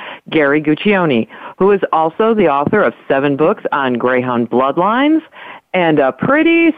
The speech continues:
snazzy golfer. But before we get this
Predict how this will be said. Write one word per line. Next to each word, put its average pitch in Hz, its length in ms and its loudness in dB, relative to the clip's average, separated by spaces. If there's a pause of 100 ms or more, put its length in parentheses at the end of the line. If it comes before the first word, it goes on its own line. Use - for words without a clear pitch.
snazzy 240 720 0
golfer. 131 880 -2 (480)
But 233 320 -2
before 339 600 2
we 320 180 2
get 320 220 0
this 311 160 0